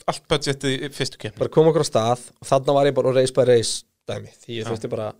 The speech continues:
Speaker 2: og þetta þýddi það, og meina hinu var að æfa því ég kom heim til Íslands að, að selja spons.
Speaker 1: Já.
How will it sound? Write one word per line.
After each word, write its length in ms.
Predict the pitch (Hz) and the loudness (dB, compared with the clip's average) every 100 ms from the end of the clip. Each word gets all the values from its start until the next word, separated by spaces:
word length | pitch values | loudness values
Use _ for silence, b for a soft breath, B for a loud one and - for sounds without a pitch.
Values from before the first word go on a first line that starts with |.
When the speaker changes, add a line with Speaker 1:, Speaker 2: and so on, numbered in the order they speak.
| b b b b b | b b b b b
Speaker 2:
og 100 | - | 0
þetta 320 | 175 175 180 | 0 0 -4
þýddi 240 | 175 156 | -4 -2
það, 200 | 143 117 | 2 4
og 80 | 120 | 4
meina 160 | 127 123 | 2 2
hinu 220 | 165 170 | 2 4
var 80 | 147 | 4
að 80 | 156 | 4
æfa 120 | 127 | 2
því 140 | 120 135 | 0 -2
ég 60 | 147 | -2
kom 80 | 131 | -4
heim 80 | 123 | -4
til 140 | 135 | -6
Íslands 240 | 143 123 113 | -6 -4 -4
að, 140 | 113 - _ _ - | -4 -10 _ _ -8
að 80 | - | -6
selja 160 | 117 | -6
spons. 320 | - 123 - - _ _ | -6 -8 -10 -16 _ _
Speaker 1:
Já. 100 | - | -18